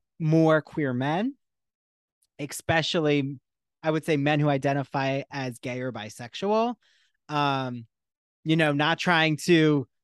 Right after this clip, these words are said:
um, categorize too strictly, but I would say that's, you know, how a lot of those who go to the Pines identify. Cherry Grove, what I loved when I first arrived is just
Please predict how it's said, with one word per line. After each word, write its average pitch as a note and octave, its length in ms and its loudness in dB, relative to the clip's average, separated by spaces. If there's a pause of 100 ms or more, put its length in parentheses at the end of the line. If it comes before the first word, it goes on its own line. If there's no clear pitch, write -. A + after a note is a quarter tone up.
(180)
um, C3+ 480 -2 (920)
categorize D#3 880 2 (320)
too F4+ 240 6
strictly, E3 540 2
but E3 320 2
I F3+ 80 2
would G3 120 0
say G3 180 0
that's, - 640 -4
you G3+ 180 0
know, C#3+ 320 -2 (420)
how F3 320 2 (580)
a E3+ 120 0
lot D3+ 480 4
of C#3+ 360 2
those C#3 340 0
who C#3 160 -4
go C#3 120 0
to C3 100 -2
the B2+ 100 -6
Pines C3+ 280 -6
identify. A2+ 760 -8 (600)
Cherry G#3+ 320 4
Grove, E3 500 4
what D#3 120 2
I D3 220 -2
loved C3+ 640 -4 (220)
when C#3+ 120 -4
I C3+ 140 -4
first C#3+ 580 -2
arrived A2+ 760 -6 (460)
is F3 220 0
just - 500 0